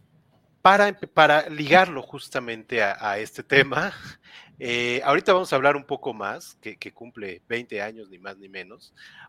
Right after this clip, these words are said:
pero, eh, quería un poquito también tu reflexión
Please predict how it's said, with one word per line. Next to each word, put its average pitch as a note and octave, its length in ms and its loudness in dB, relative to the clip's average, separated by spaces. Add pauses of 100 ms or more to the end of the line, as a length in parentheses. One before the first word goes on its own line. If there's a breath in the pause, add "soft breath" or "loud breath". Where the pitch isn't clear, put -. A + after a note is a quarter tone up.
(160)
pero, C#3+ 560 0
eh, C3 160 -12
quería C#3+ 260 -6
un G#3 80 -12
poquito C#3+ 680 -14
también G#2+ 340 -12
tu A#2 100 -16
reflexión G#2 640 -14